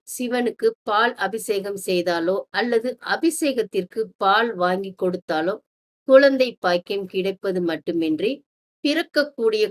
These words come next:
குழந்தையும் நீண்ட ஆயுளுடன் படும். எந்தவித நோயும் ஏற்படாமல் நல்ல முறையில் குழந்தை பிறக்கும் என்பது நம்பிக்கை.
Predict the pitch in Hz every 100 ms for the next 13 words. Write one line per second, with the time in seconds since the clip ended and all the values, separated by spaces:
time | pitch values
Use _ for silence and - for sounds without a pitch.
0 | 208 214 226 226 196 190 214 214 202 233
1 | 262 247 254 - 156 180 202 214 180 160
2 | 175 185 190 185 220 262 277 285 226 202
3 | 196 196 220 233 262 - 185 214 - 175
4 | 170 165 160 214 294 - 180 196 285 311
5 | 247 185 170 208 214 - 185 180 180 208
6 | 233 175 156 160 - 196 160 156 156 165
7 | 160 151 160 156 - 202